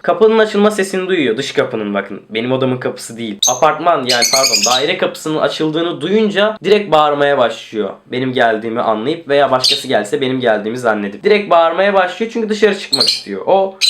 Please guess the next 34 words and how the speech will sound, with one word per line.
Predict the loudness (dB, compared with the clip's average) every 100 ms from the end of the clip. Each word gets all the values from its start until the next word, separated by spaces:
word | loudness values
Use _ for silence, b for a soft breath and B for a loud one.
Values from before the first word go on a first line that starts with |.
| 0 -2
uzun | -2
süre | -2 0 2
bende | 2 2 2
kaldığı | 4 2 0
için | -4 -4 -8 -2 -2 0 0 0 -2 -4 -10 -12
dişi | -10 -8 0
de |
olsa | 2 4 2 0
yine | 0 0 -2 -8
dişi | -10 -8
kuşlar | -8 0 2 2 0
da | -4
dışarı | -6 0
çıkmak | 2 2 -2 -6
ister. | -2 -2 0
Çünkü | -4 -4
limon | -2 0
kafesi | 0 2 0 -2
sevmiyordu. | -2 0 0 -2 0
Aynı | 0 2
şekilde | 0 0 0
ben | 0 0 0
de | -2 -4
kuşlarımın | -10 -2 -2 -2
kafesi | -2 -2 -2 -2
sevmesini | -2 -2 -2 -6
istemiyorum. | -4 -4 -2 -2 -2
Beni | -2 -2
sevsin, | 0 -2 -2 -10
dışarıyı | -4 0 0 -2
sevsin. | -2 -6 -6 -10 -12 -8
Kafes | -2 -2 -2
işi | -8 -4 -4
ne? | -4 -2